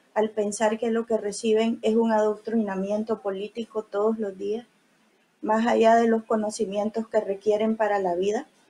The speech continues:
Coincido con el doctor que debería de ser a por encuentro temporalmente, donde lleguen un día cada quince días a recoger material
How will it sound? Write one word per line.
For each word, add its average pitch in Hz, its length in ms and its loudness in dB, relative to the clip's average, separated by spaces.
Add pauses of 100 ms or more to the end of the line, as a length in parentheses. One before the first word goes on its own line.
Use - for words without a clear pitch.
(540)
Coincido 254 540 4
con 262 180 2
el 254 120 -2
doctor 240 460 -2
que 277 120 0
debería 233 460 4
de 226 160 2
ser 240 320 -4
a 240 120 2
por 226 200 -2
encuentro 220 640 -2
temporalmente, 220 1000 -4 (160)
donde 220 400 -2
lleguen 233 480 2
un 233 200 0
día 269 480 -2
cada 226 240 4
quince 240 440 -2
días 247 360 2
a 226 80 0
recoger 220 400 -2
material 220 680 0